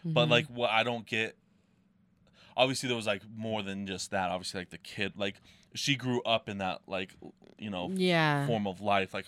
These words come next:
Speaker 1: with her, like, brother and all that shit or
Speaker 2: Mm-hmm.
Speaker 1: whatever, you know, was happening to him and stuff. But, um, some people get out of it, but I would s-, honestly, I don't know what the statistics are, but I would say fucking eighty percent don't.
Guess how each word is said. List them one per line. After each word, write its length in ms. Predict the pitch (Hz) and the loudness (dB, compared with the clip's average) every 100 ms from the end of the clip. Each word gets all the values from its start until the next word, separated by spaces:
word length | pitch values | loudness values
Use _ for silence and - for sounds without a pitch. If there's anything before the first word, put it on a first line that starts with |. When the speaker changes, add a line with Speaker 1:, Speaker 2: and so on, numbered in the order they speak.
| 67 | -12
Speaker 1:
with 160 | 98 104 | -14 -6
her, 160 | 98 | -4
like, 320 | 90 90 - | -2 -4 -4
brother 260 | 107 98 92 | -2 0 0
and 80 | 92 | -2
all 100 | 90 | -2
that 140 | 87 | 0
shit 160 | 175 170 | 0 2
or 60 | 90 | 2
Speaker 2:
Mm-hmm. 80 | 170 | 0
Speaker 1:
whatever, 300 | 92 87 80 | -2 -4 -8
you 80 | 98 | -10
know, 120 | 95 | -12
was 160 | 87 87 | -12 -12
happening 340 | 101 95 95 | -14 -10 -10
to 60 | 90 | -8
him 120 | 95 | -8
and 100 | 110 | -8
stuff. 220 | - 127 113 | -4 -4 -2
But, 200 | 98 - - - - - - | -6 -6 -20 -18 -16 -14 -2
um, 440 | 95 90 76 85 - - - | 0 0 -4 -10 -14 -20 -18
some 200 | - 170 | 0 2
people 160 | 196 190 | 4 2
get 100 | 175 | 6
out 140 | 160 | 8
of 80 | 156 | 8
it, 100 | 110 | 4
but 140 | 107 104 | 6 6
I 80 | |
would 140 | 120 120 | 4 2
s-, 100 | - - - - | -4 -12 -18 2
honestly, 340 | 123 143 131 | 6 6 8
I 60 | 127 | 6
don't 60 | 131 | 8
know 80 | 120 | 4
what 80 | |
the 80 | 98 | 0
statistics 560 | - 104 - 113 117 123 | -4 -6 -4 -4 -2 0
are, 80 | 110 | 4
but 80 | |
I 40 | 110 | 6
would 140 | 110 | 4
say 140 | - 98 | 0 -4
fucking 240 | 98 101 | -4 -6
eighty 200 | 95 95 | -6 -6
percent 320 | 92 - 80 | -8 -10 -10
don't. 280 | 90 92 113 | -8 -8 -8